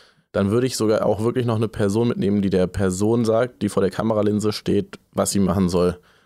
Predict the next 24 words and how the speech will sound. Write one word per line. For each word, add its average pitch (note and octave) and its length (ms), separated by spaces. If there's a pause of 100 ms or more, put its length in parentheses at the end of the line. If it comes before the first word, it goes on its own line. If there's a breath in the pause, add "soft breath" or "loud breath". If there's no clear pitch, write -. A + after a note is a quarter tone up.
(160 soft breath)
Weil G2 420
wenn G#2+ 180
du A#2 100
halt A2+ 240
nicht A#2+ 140
so - 100
viel B2+ 140
Ahnung B2 180
von A2+ 120
der G#2+ 100
Kamera A#2 400
hast, A2+ 320
dann, G2+ 320 (580 loud breath)
ähm, G2 640
ist G#2 140
es A2 100
halt A2 200
oft - 200
so, A2+ 80
dass G2+ 220
du A2 100
dich G2+ 160
nicht G#2+ 220
auf F#2+ 200